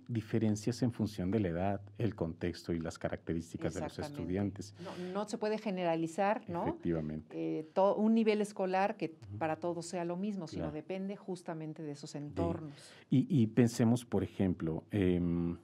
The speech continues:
Speaker 1: cómo la gente de educación indígena hablará de saberes locales, pero
Speaker 2: Claro.
Speaker 1: también desde otra lógica, eh, en algún otro momento, otro nivel puede atender a la idea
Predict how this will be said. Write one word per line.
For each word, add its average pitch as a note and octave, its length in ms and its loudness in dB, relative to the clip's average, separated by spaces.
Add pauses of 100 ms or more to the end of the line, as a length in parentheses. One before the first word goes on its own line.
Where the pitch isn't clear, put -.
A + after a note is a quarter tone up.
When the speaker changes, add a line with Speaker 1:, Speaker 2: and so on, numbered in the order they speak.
(600)
Speaker 1:
cómo C#3 480 6 (100)
la G#2 180 6
gente G2+ 360 2
de A2+ 100 6
educación F#2+ 760 -2
indígena G#2+ 560 2
hablará F2+ 380 0
de A#2 140 4
saberes E2+ 440 -4
locales, A#2 540 2
pero D#3+ 140 0
Speaker 2:
Claro. F#2+ 140 0
Speaker 1:
también G#2+ 400 2 (420)
desde G2+ 320 4
otra B2+ 280 2
lógica, A#2 680 2 (100)
eh, F2+ 460 0
en F2+ 100 -4
algún G2+ 240 4
otro C3+ 200 4
momento, B2 520 4
otro B2 260 2
nivel B2+ 340 4
puede F2 220 2
atender D#2+ 420 -2
a E2 40 -4
la E2 120 -4
idea E2 360 -6